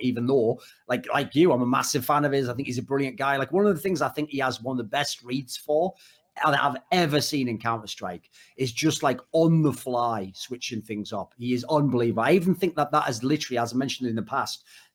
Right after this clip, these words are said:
also been his de-, detriment at times. Like, I think that's what happened to him in the major final against Cloud nine. He thought, "Right, I've done it." And then he thought he could just call his way through that. And I think if you went back in time now and you gave him the, like, fifteen eleven lead or whatever,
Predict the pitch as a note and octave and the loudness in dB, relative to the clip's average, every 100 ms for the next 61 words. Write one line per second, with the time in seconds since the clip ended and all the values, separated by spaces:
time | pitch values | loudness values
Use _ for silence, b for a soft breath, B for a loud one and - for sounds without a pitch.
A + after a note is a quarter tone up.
0 | _ D#3+ E3 E3 C3+ D3+ D#3 B2+ E3+ F#3+ | _ 4 4 2 2 4 4 4 0 -2
1 | - G3 F#3+ F3+ D#3 D3+ - B2+ A2+ A2+ | -2 -2 -2 -8 -8 -8 -6 -6 -6 -6
2 | B2 D#3 D3 C#3 C3+ A2+ C#3+ C#3+ D3+ B2+ | -6 -4 -4 -4 -4 -2 -2 0 -2 -2
3 | D3 C#3+ D3 D3 D3 D3 D3 D3 D3+ D3 | 0 2 2 2 0 0 0 2 2 2
4 | D3+ C#3+ D3+ D#3+ D3+ F3+ E3 A2+ B2 - | 0 -2 -2 -2 -2 -4 -6 -8 -10 -12
5 | b b - D#3 D3+ C3+ F3+ A3 F3 - | b b -2 0 0 4 4 4 0 -6
6 | A2+ C3 C#3+ C3 D3+ C#3 D3 C3 - D3 | -8 -2 -2 0 -2 -2 -4 -6 -2 2
7 | D3+ B2+ D3+ D#3 D#3+ D#3 G3 D3+ C3 B2+ | 2 2 -2 -2 -2 0 0 0 -4 -6
8 | b b B2+ - F3+ C3+ E3 D#3 F3 - | b b -4 -2 -4 -2 -2 2 0 0
9 | D3+ - C3+ D#3 D3 D3 D3 C3 C3 C#3 | -4 -2 -2 -2 -2 -2 -2 -2 -2 0
10 | D3+ C3+ A#2+ A#2 A2+ - D3+ - D3 C#3 | 0 0 -2 -4 -8 -6 -6 -2 -2 0
11 | C3+ B2+ B2+ B2 D3 B2+ G#2+ G#2 G2+ C3 | -2 -2 -4 -2 -2 -2 -4 -6 -6 -6